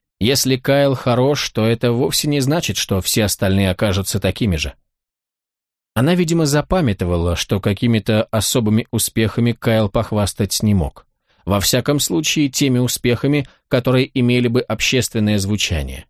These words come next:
Вообще-то он не добился ничего, кроме того, что позволил себя захватить и предоставил злодею возможность отхватить у себя палец. Но пускаться в пространные комментарии на тему, насколько он был хорош,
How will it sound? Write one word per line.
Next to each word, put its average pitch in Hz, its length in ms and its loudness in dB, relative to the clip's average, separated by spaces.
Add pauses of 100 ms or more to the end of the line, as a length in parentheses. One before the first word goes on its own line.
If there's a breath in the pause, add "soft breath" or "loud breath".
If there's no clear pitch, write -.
(320)
Вообще-то - 640 0
он 165 140 0
не 156 100 0
добился 151 460 0
ничего, 139 440 0
кроме 135 300 0
того, 123 320 0
что 113 380 0
позволил 117 580 0
себя 110 420 0
захватить 113 720 -2
и 113 120 2
предоставил 117 680 2
злодею 110 460 0
возможность 110 680 0
отхватить 117 540 -2
у 113 40 0
себя 139 240 -2
палец. - 640 -4
Но 101 200 2
пускаться 139 640 0
в 123 100 -8
пространные 127 720 0
комментарии 120 580 2
на 107 160 2
тему, 127 260 0
насколько 117 460 0
он 107 120 2
был 117 120 2
хорош, 110 460 -2